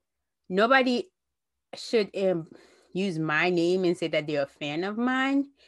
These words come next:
and have the power to tell somebody to go, you know, harm theirself or expose people's numbers, put people at harm or cause harm to anyone.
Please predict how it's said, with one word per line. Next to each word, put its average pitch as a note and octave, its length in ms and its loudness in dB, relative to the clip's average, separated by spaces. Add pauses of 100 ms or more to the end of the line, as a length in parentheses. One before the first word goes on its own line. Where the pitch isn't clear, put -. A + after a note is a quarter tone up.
(120)
and F#3 160 -2
have D#3+ 180 -2
the D#3+ 80 2
power E3 380 0
to E3 140 -8
tell D#3 200 -2
somebody D3+ 440 -6
to D3+ 200 -6
go, D3 320 -4 (320)
you E3+ 80 -2
know, D3 160 -2
harm F3 420 0
theirself E3 840 2 (320)
or E3 260 0
expose E3 640 -2
people's E3 560 -4
numbers, E3 760 0
put F3 220 0
people E3 340 -6
at B2+ 180 -8
harm F#3 680 -2
or F#3 120 0
cause G3+ 380 -4
harm F#3 400 -6 (420)
to F#3 200 -8
anyone. F3 580 0